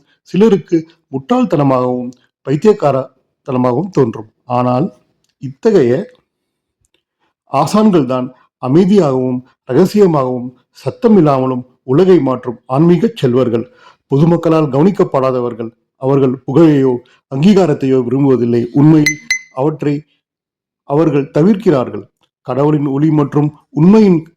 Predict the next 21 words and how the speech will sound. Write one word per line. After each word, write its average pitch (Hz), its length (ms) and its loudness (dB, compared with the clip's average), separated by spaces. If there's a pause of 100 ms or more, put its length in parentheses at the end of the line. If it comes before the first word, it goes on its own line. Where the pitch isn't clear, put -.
(100)
கலங்கரை 190 520 0
விளக்கங்களாக 131 640 -2 (440)
அவர்கள் 127 460 0 (220)
மென்மையாக 147 680 4 (420)
மனித 160 260 2
குலத்தின் 143 440 -4
வாழ்க்கையில் 127 460 0
நடக்கிறார்கள். 120 580 -2 (520)
அத்தகைய 135 520 0
துறவிகளில் 139 560 2
ஒருவர் 131 380 -2 (400)
தென்னிந்தியாவின் 147 640 2
யோகி 120 340 -8 (360)
ராம் 139 300 0
சூரத் - 320 -2
குமார் 123 280 -2
ஆவார். 117 400 -8 (1700)
இன்று 156 240 2
நாம் 135 240 -2 (320)
அருளாளர்கள் 170 640 2
வரிசையில் 127 500 -2